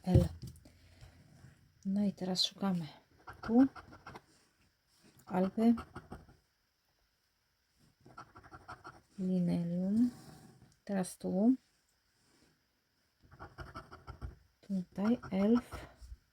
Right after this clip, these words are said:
no i więcej nie widzę, olej, koala, tutaj,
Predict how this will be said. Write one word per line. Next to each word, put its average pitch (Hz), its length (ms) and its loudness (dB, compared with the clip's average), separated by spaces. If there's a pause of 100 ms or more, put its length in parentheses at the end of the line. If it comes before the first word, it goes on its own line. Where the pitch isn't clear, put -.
(1600)
no 226 140 0
i 190 100 0
więcej 190 340 -4
nie 175 120 -4
widzę, 247 400 4 (960)
olej, 214 540 6 (2000)
koala, 185 540 4 (400)
tutaj, 277 440 0